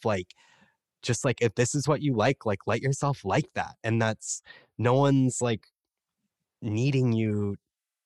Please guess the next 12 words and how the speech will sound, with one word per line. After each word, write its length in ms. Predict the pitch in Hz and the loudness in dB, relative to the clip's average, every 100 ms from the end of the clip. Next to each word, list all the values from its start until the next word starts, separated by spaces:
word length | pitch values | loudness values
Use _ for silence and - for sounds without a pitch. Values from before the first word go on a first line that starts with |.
| _ _ _ - | _ _ _ -10
to 100 | 101 | -8
be 340 | 113 117 113 | -6 -4 -4
different. 800 | 95 113 - - 85 - - - _ - | -4 -6 -6 -10 -10 -12 -20 -20 _ -18
And 360 | - 101 95 92 _ _ _ _ _ | -10 -6 -6 -8 _ _ _ _ _
that 400 | 82 104 104 104 - _ - | -14 -4 -2 -2 -6 _ -6
would 220 | 107 95 _ | -6 -6 _
be, 140 | 110 101 | -4 -4
like, 160 | 95 | -4
my 120 | 95 | -6
pump 320 | 90 - 104 101 | -6 -4 -4 -4
up 100 | - | -6
music 380 | 98 92 90 | -6 -6 -10